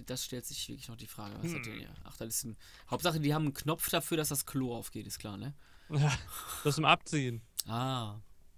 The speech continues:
Speaker 2: Also drückst drauf, wenn du fertig bist.
Speaker 1: Ach, dann geht die automatisch zu noch dabei,
Speaker 2: Ja,
Speaker 1: ne?
Speaker 2: genau.
Speaker 1: Das ist ja geil, ey. Brauch ich zu Hause auch.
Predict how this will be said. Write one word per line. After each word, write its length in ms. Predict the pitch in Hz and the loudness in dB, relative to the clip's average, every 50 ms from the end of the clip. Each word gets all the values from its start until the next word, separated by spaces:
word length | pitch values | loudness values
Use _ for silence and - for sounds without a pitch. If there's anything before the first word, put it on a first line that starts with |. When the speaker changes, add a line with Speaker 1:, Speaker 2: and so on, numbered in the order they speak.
| - - - - - - - - - - - - - - - - - - - - - - - - - - - - - - | -20 -20 -20 -20 -20 -20 -18 -18 -18 -18 -18 -20 -20 -20 -20 -20 -20 -20 -20 -20 -20 -20 -18 -20 -20 -20 -20 -20 -14 -4
Speaker 2:
Also 240 | - 131 131 139 127 | -2 2 2 4 6
drückst 340 | 139 147 180 175 - - | 6 6 6 6 4 4
drauf, 180 | - 151 165 156 | 6 8 8 8
wenn 100 | 165 156 | 8 6
du 80 | 156 - | 4 4
fertig 300 | - 170 160 156 131 - | 4 4 4 4 2 2
bist. 320 | - 123 117 - - - - - - - | 0 0 0 0 -6 -12 -16 -18 -10 -2
Speaker 1:
Ach, 100 | 123 131 | 2 2
dann 100 | 131 120 | 2 4
geht 120 | 127 131 | 4 2
die 60 | 139 127 | 4 2
automatisch 420 | 135 139 135 131 131 127 - - | 2 2 2 0 0 0 -4 -4
zu 240 | - - - 151 151 | -4 -4 -4 -2 -2
noch 180 | 135 107 104 | -4 -4 -6
dabei, 280 | - 113 104 101 104 110 | -6 -8 -8 -6 -2 4
Speaker 2:
Ja, 180 | 123 143 156 151 | 6 6 6 6
Speaker 1:
ne? 60 | 135 | 4
Speaker 2:
genau. 300 | 123 123 131 131 123 113 - | 2 0 -2 -2 -4 -6 -6
Speaker 1:
Das 60 | - | -6
ist 60 | 107 113 - - | -8 -8 -8 -8
ja 60 | - | -8
geil, 220 | 107 104 101 95 - 110 | -8 -8 -8 -10 -10 -12
ey. 160 | 107 113 - - - - - - - - - - - - - | -12 -14 -14 -16 -18 -20 -20 -20 -20 -20 -20 -20 -20 -16 -4
Brauch 140 | - 120 117 | -2 -2 0
ich 60 | - | 0
zu 140 | - 135 120 | 0 0 0
Hause 220 | 120 120 127 120 | 0 0 0 -2
auch. 340 | 113 120 117 107 - - | -2 -2 -4 -6 -8 -14